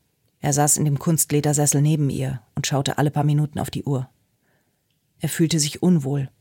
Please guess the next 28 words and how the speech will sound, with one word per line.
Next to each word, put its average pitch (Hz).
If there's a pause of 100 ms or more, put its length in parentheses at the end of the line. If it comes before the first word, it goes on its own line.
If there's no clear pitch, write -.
wollte 143
es 139
hinter 175
sich 139
haben. 139 (1120)
An 160
der -
Armlehne 185
war 165
die 170
Plastikhaut 156
gerissen. 143 (800)
Alles 175
in 170
diesem 165
Gebäude 156
war -
abgenutzt -
und -
altersschwach. 147 (1700)
"Es -
gebe 196
neue 185
Entwicklungen", 135
hatte 135
Frank 139
gesagt. 135 (720)
Entwicklungen. 139